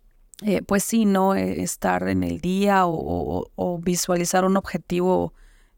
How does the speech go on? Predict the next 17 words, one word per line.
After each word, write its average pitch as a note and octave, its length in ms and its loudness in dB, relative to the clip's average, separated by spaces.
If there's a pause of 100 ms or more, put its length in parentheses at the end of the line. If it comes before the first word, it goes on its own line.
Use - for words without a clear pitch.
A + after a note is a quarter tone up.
este, E3 680 -2
no F3 140 0
sé, - 180 0
a F3+ 40 2
lo F3 60 -2
mejor F3 240 -2
a F3 60 0
corto - 320 -4
plazo, F3 680 -2
en D#3+ 180 -2
un D#3+ 140 -2
mes, E3 340 -2
dos E3 180 -4
meses, E3 640 -4
qué F3 120 -8
sé E3+ 200 -4
yo. F3 280 0